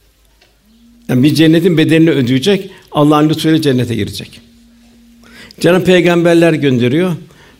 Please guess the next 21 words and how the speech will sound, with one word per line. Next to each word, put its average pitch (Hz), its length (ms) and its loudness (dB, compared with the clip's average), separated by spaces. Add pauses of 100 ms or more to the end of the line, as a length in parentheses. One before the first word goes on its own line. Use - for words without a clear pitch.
Peygamberler 165 880 2 (920)
Cenab-ı 160 380 2
Hak 151 120 -4
nefsi 165 380 0
arzular 151 540 0
veriyor. 95 300 -4 (600)
Bu 156 100 2
nefsi 175 340 0
arzulara 147 540 0
mukavemet 156 640 0
ederek 185 460 0 (1000)
kul 190 220 2
imanının, 170 760 2 (280)
imanını 165 500 2
test 139 300 -2
edecek. 165 440 -4 (380)
Bunun 180 140 2
için 180 180 2
tezkiyeye 170 520 2
ihtiyaç 143 440 -2
var. 175 220 -4